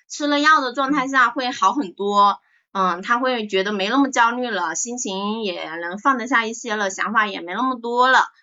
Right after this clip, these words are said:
Speaker 1: 的一种状态。但是呢，他还是想说这个药毕竟不是终究解决问题的，所以他还是不是一直想一直吃药的，觉得伤肝肾啊，嗯，所以来咨询，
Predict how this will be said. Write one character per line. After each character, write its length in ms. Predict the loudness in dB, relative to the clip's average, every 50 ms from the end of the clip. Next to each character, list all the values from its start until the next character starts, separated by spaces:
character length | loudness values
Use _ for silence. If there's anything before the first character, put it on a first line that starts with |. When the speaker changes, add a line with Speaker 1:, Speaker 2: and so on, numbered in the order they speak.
| _ _
Speaker 1:
的 80 | -6 -6
一 80 | -4 -4
种 160 | -6 -6 -4
状 200 | -2 -2 -2 -2
态。 240 | -2 -2 -2 -2 0
但 120 | -2 -2 -2
是 140 | 0 0 2
呢， 180 | 2 2 4 4
他 100 | 2 2
还 140 | 0 -2 -4
是 140 | -2 -4 -4
想 320 | -2 -2 -4 -4 -4 -8
说 300 | -8 -6 -4 -4 -4 -6 -8 _ _ _ _
这 120 | -8 -6 -4
个 140 | -2 -2
药 400 | 0 4 4 6 6 6 4 0
毕 140 | 0 -2 -6
竟 460 | -6 -4 -6 -4 -4 -6 -6 -8 -12 _ _ _
不 120 | -12 -8
是 520 | -8 -6 -4 -4 -4 -2 -2 0 0 -2 -2
终 200 | -2 -2 0 2
究 120 | 2 0
解 200 | 0 -2 -6 -6
决 100 | -4 -4
问 240 | 0 2 2 2 2
题 200 | 0 -2 -6 -4
的， 180 | -2 -2 -2 -2 -4
所 140 | -6 -4
以 40 | -4
他 100 | -4 -4
还 160 | -4 -6 -8
是 140 | -8 -8 -8
不 160 | -10 -10 -12
是 240 | -10 -6 -4 -4 -4
一 160 | -2 -2 -4
直 120 | -4 -4 -8
想 280 | -6 -4 -4 -6 -6
一 80 | -8 -10
直 120 | -10 -8
吃 200 | -8 -8 -8 -2
药 200 | 2 2 2 2
的， 80 | 2 -2
觉 120 | -6 -6
得 120 | -6 -6 -6
伤 220 | -6 -6 -6 -4
肝 160 | -4 -4 -4
肾 240 | -4 -6 -8 -4 0
啊， 300 | 4 4 4 4 2 0 -6 -16 _ -20 -20 _ _
嗯， 360 | -4 -4 -4 -4 -6 -10 -12
所 160 | -6 -4 -2
以 140 | -2 -2 -2
来 220 | -2 -2 -4 -4
咨 200 | -4 -6 -8 -6
询， 160 | -6 -6 -8